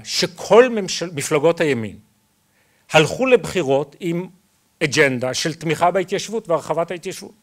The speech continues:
זאת אומרת, בעצם המפעל הזה קיבל, כל פעם שהימין ניצח בבחירות, הוא כן נטען בלגיטימיות מסוימת. אי אפשר להגיד שהוא חסר לגיטימיות. לכן התמונה של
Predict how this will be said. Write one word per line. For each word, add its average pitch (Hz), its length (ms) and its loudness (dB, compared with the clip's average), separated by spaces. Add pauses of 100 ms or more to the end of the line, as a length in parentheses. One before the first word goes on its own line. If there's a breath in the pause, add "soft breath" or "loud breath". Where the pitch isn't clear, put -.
(520 soft breath)
זאת - 100 -2
אומרת, 160 200 4
בעצם 233 540 0
המפעל 160 460 0
הזה 151 300 2
קיבל, 170 760 4
כל 254 260 8
פעם 226 160 2
שהימין 175 360 -2
ניצח 170 360 -4
בבחירות, 131 520 -6 (580 loud breath)
הוא 202 180 -2
כן 262 380 10
נטען 196 460 4 (200)
בלגיטימיות 170 720 2
מסוימת. 175 400 -2
אי 180 60 -2
אפשר 196 140 2
להגיד 175 280 6
שהוא 160 160 -4
חסר 151 280 0
לגיטימיות. 131 520 -10 (360 loud breath)
לכן 214 300 2 (100)
התמונה 156 600 2 (220)
של 277 420 0